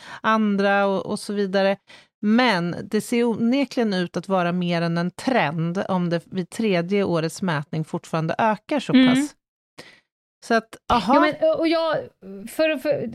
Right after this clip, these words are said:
Speaker 2: det är precis som du säger. Man kan ju se ett år att narkotikabrotten på en viss, eh, typ av, om det är bro-, ringa brott eller innehav, bruk och så vidare, har
Speaker 1: Mm.
Speaker 2: ökat med massor.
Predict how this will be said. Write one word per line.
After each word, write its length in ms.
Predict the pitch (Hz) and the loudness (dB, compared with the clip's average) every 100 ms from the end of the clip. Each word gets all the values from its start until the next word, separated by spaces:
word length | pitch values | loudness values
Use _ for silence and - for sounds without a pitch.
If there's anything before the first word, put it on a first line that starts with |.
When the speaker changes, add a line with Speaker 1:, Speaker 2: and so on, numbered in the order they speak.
| - - - 254 247 | -12 -16 -12 0 2
Speaker 2:
det 100 | 311 | 4
är 40 | |
precis 460 | 320 320 - 302 294 | 2 0 0 0 2
som 160 | 269 | 2
du 80 | 247 | 2
säger. 480 | - 285 240 190 190 - - _ | 2 2 2 2 -2 -10 -20 _
Man 200 | 247 262 | 2 2
kan 100 | 269 | 0
ju 40 | 285 | -2
se 200 | 285 254 | 0 -2
ett 280 | 254 233 247 | -2 -4 -2
år 160 | 233 | -2
att 100 | 226 | -2
narkotikabrotten 1000 | 233 220 247 233 - 220 233 269 269 247 226 | -2 -2 -2 -4 -2 -2 0 -2 -2 -2 0
på 140 | 240 | 0
en 120 | 220 | 0
viss, 340 | 214 214 - 220 | 0 -2 -4 -2
eh, 300 | 208 202 233 - | 0 -2 -4 -2
typ 280 | 240 214 226 | -2 0 0
av, 240 | 208 190 175 - - - 110 104 196 - - - - | -2 -4 -10 -12 -20 -20 -18 -14 -14 -14 -16 -16 -2
om 140 | 226 | 4
det 60 | 214 | 4
är 40 | |
bro-, 300 | 196 220 220 - | 4 0 -2 -2
ringa 400 | 220 240 214 220 | 0 0 0 0
brott 260 | 208 - | -2 -2
eller 120 | 208 214 | -2 0
innehav, 580 | 202 202 226 214 196 117 | 0 0 0 0 -2 -2
bruk 340 | 202 220 202 | 0 0 -2
och 100 | 208 | -4
så 80 | - | -2
vidare, 200 | 98 185 - | -2 -4 -6
har 240 | - - | -4 0
Speaker 1:
Mm. 120 | 202 185 | 2 2
Speaker 2:
ökat 160 | 190 | 0
med 120 | 226 220 | 2 4
massor. 580 | 240 - - 269 170 | 4 2 -2 0 0